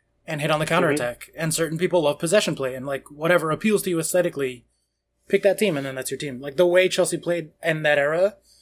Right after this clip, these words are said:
Speaker 1: was lightning fast counterattacks up the wing with Shaun Wright-Phillips and Joe Cole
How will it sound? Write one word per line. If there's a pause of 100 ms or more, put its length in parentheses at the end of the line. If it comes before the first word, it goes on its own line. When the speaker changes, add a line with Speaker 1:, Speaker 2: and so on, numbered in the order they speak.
(280)
Speaker 1:
was
lightning
fast
counterattacks
up
the
wing
with
Shaun
Wright-Phillips
and
Joe
Cole